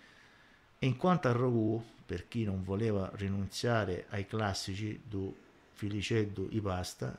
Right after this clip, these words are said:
Umindu ci sapeva proprio fare. Ma non si andava da lui per mangiare la pasta. Da lui si potevano gustare le famose pizzate che andavano farcite con frittole,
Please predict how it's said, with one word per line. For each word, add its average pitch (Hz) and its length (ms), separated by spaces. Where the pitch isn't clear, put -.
Umindu 113 720
ci - 120
sapeva 104 360
proprio 95 320
fare. 90 380
Ma 127 100
non 151 160
si - 100
andava 156 340
da 117 80
lui 107 200
per 104 160
mangiare 101 460
la 95 100
pasta. 90 580
Da 107 140
lui 143 200
si 123 120
potevano 110 500
gustare 104 420
le 101 100
famose 104 400
pizzate 104 840
che 123 280
andavano 117 580
farcite 107 560
con 107 180
frittole, 95 640